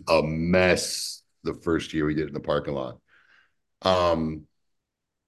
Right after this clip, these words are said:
but, uh, yeah, I mean, we love where we're at now. It's our home, and, I mean, they're, they're great. They love our event. They support our event. They do everything they can to make our event awesome.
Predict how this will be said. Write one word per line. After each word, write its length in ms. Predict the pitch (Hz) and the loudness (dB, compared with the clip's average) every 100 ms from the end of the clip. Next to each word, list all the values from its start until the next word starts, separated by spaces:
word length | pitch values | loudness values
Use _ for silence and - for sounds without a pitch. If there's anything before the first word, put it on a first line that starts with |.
| - | 0
but, 300 | 110 98 - | 4 4 4
uh, 520 | 107 95 90 87 85 - | 4 6 4 2 0 0
yeah, 240 | 110 120 | 4 4
I 40 | |
mean, 260 | 101 92 90 | 4 2 0
we 80 | 90 | 2
love 240 | 98 98 | 2 0
where 120 | 92 | -2
we're 300 | 85 82 80 - _ - | -2 -2 -2 -6 _ -10
at 140 | 80 | -4
now. 240 | 85 90 95 | -2 2 0
It's 160 | 95 | 0
our 120 | 73 | -2
home, 360 | 71 78 98 - | 0 0 0 -2
and, 400 | 76 73 71 71 | -2 0 -2 -2
I 20 | |
mean, 160 | 76 76 | -2 0
they're, 160 | 71 69 | -2 -2
they're 180 | 76 80 | 0 0
great. 380 | 71 78 95 - | 2 2 2 0
They 100 | 76 | 0
love 180 | 78 80 | 2 4
our 140 | 73 | 2
event. 320 | 71 87 101 73 | 2 2 0 -2
They 60 | |
support 340 | - - 82 76 | -8 -2 0 2
our 100 | 73 | 2
event. 220 | 87 87 | -2 -4
They 80 | 73 | -6
do 160 | 76 - | -10 -4
everything 400 | 87 85 87 90 | -4 -2 -6 -4
they 100 | 90 | -6
can 380 | 80 - 87 90 | -6 -6 -4 -2
to 60 | 90 | -2
make 200 | 85 87 | -4 -2
our 140 | 87 | -2
event 240 | 82 90 - | -2 -6 -2
awesome. 640 | 85 92 - 110 123 120 | -2 -2 -2 -4 -4 -8